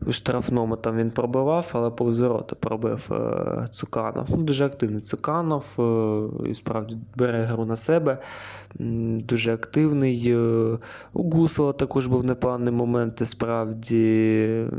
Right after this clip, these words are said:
також хороший був удар, прямо в руки, правда, пробив воротарю. Е, ось, е, ну, в принципі, Україна момент та мала в другому таймі, ось пішли моменти.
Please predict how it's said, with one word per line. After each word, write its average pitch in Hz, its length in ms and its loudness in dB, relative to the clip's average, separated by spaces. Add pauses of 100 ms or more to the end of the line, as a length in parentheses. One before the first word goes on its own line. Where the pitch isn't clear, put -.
(160)
також 113 320 -2
хороший 113 480 -2
був 117 180 -4
удар, 135 460 0 (100)
прямо 117 260 -2
в 117 120 0
руки, 120 240 -2
правда, 110 320 -4
пробив 113 360 -2 (440)
воротарю. 113 640 -2 (840)
Е, - 80 -2 (800)
ось, 117 640 0
е, 120 560 4
ну, 143 200 0
в - 120 -6
принципі, 247 460 0
Україна 190 720 2
момент 165 420 0
та 147 100 2
мала 139 280 0
в 107 80 -4
другому 117 380 -2
таймі, 165 420 0
ось 113 420 0 (120)
пішли 123 300 0
моменти. 123 580 0